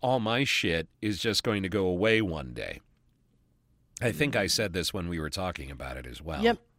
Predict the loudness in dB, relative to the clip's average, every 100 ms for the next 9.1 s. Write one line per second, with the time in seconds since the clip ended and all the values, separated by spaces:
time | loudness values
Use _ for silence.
0 | _ -6 -2 -2 -4 -4 -4 -4 -2 -2
1 | -4 -8 -20 -20 -20 -20 -20 -16 -6 -2
2 | 0 -2 -2 -6 -8 -14 _ -20 _ -20
3 | _ _ -4 -2 2 4 4 4 2 -2
4 | -8 _ _ _ _ -20 _ -20 _ _
5 | _ _ 2 6 8 8 8 8 6 0
6 | -6 _ _ _ _ _ _ -20 -14 0
7 | 4 4 4 2 4 2 2 2 0 -4
8 | 0 0 0 -2 -8 -6 -2 -2 -2 -6
9 | -14